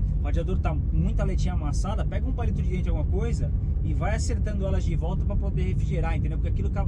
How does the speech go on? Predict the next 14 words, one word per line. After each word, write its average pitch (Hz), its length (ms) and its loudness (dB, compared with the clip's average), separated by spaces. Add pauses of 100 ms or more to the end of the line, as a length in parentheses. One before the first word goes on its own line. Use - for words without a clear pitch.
acaba 185 300 -2
servindo 185 240 0
como - 120 0
se - 60 0
fosse - 200 -2
um 202 80 0
tampão, 180 480 0
sabe? 185 340 -2 (380)
Então - 300 0
faz - 300 0
isso, 190 300 -2 (280)
vai 160 160 -2
reacertando 185 720 0
ela, - 300 0